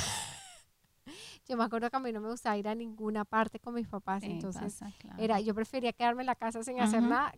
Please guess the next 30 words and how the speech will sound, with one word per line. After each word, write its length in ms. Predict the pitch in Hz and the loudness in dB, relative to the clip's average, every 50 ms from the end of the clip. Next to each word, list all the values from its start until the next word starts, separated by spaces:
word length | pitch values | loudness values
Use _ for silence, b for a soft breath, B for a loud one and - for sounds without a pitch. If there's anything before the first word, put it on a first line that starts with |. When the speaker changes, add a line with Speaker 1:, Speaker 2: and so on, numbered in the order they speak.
| 233 | 2
Speaker 1:
que 100 | 240 240 | 4 6
Speaker 2:
ujú, 80 | 240 233 | 6 6
Speaker 1:
salir 240 | 214 214 208 196 - | 6 4 4 2 2
con 180 | - 233 233 | 4 6 6
ellos. 280 | 233 233 214 202 214 220 | 8 8 6 6 4 2
Speaker 2:
ujú. 100 | 254 302 - _ _ _ _ | 0 -2 -6 _ _ _ _
Speaker 1:
Entonces, 360 | - 226 220 208 233 226 226 240 269 | -8 -8 -6 -4 -2 2 4 4 4
"Ay, 340 | 311 320 339 359 370 359 349 | 2 2 0 2 4 4 4
¿a 60 | 320 | 4
dónde 300 | 311 302 294 269 269 269 | 4 2 0 -2 -4 -4
esa 200 | 262 - 302 311 | -4 -2 0 0
visita 340 | 339 320 285 277 240 - 285 | 0 0 0 -2 -4 -4 -4
otra 160 | - - 302 302 | -4 -2 -2 -2
vez? 120 | 320 - | 0 2
Ay, 320 | 285 311 330 359 370 359 349 | 2 2 2 4 2 2 0
qué 140 | - 320 294 | -2 -6 -8
pereza, 680 | - 294 302 311 320 320 330 349 370 359 320 330 320 320 | -6 -6 -4 -2 0 2 2 2 2 0 -2 -4 -4 -2
no 120 | 302 285 - | -2 -2 -4
sé 180 | 311 262 269 | -4 -6 -4
qué, 560 | - 302 302 320 330 349 370 370 359 349 339 311 | -2 2 2 4 4 4 6 6 6 4 4 2
yo 120 | 269 254 254 | 0 0 0
me 120 | 277 302 | -2 -2
quiero 200 | - 294 285 294 302 | 0 2 2 2 4
quedar 160 | 285 262 247 | 6 4 6
en 60 | 254 | 4
la 80 | 262 254 | 2 0
casa". 240 | - 262 240 - 240 | 0 -2 -2 -2 -4
Entonces, 460 | 220 - 226 226 - - - - - b b b b b b b b b - | -10 -8 -10 -10 -8 -10 -12 -12 -14 b b b b b b b b b 4
ahorita, 680 | - 240 240 226 226 214 - 226 226 233 240 247 247 202 - | 8 8 8 8 6 2 2 4 4 6 6 4 2 0 -4
yo, 200 | 214 233 220 220 | -8 -6 -6 -6